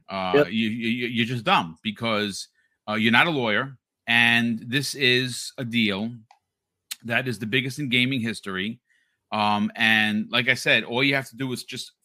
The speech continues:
Speaker 1: follow the money, right? Look at what Sony has done in twenty twenty-two. Look what they're already doing in twenty twenty-three. Look what they've done in years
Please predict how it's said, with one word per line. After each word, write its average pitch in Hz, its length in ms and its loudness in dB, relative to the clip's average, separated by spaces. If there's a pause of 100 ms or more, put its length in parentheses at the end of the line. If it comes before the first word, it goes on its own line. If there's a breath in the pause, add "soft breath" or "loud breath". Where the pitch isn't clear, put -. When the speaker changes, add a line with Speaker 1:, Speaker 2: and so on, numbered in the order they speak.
(140)
Speaker 1:
follow 131 640 -2 (380)
the 127 80 -4
money, 90 420 -4 (480)
right? 101 160 -6
Look 139 300 0
at 135 240 -2
what 127 160 -2
Sony 123 480 -4
has 95 240 -8
done 135 460 -2 (240)
in 101 100 -6
twenty 113 340 -4
twenty-two. 131 800 -6 (360)
Look 127 180 -6
what 120 100 -8
they're 120 240 2
already 127 360 0
doing 123 420 0
in 95 200 -6
twenty 120 380 -4
twenty-three. 135 840 -4 (440)
Look 135 160 -6
what 139 100 -6
they've 131 260 2
done 131 300 0
in 110 300 0
years 120 800 -4